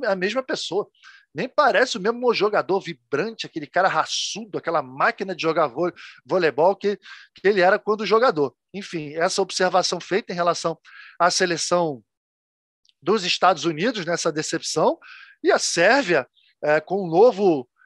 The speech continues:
é, treinador, né, Daniele Santarelli, que é um, é, um jovem treinador, quarenta e dois anos, ele que,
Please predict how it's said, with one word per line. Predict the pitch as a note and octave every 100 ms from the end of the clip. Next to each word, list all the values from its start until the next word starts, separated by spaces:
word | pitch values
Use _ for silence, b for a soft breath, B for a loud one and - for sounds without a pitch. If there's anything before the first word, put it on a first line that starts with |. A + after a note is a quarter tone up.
| -
é, | D3+ D3+ D3 C3+ B2
treinador, | D#3+ F#3+ F3+ C#3 D3 B3 G3+
né, | G3
Daniele | C#3+ G3+ F3+ G3 B3+ F#3+
Santarelli, | - G3+ G3 E3+ D3 G3 A3 E3
que | -
é |
um, | F#3+ F3+ B2 _ B B B
é, | - C3+
um | C3+
jovem | C#3 E3+ B3+ G#3+
treinador, | G3+ F#3+ G3 D3 - C#3+ A3+
quarenta | G#3+ D#3+ F#3+ A3+
e |
dois | G3 D#3+ A#2
anos, | C#3 G#3 G#3 - - B B B
ele | E3 G3+
que, | - G#3 G3+ F3+ D3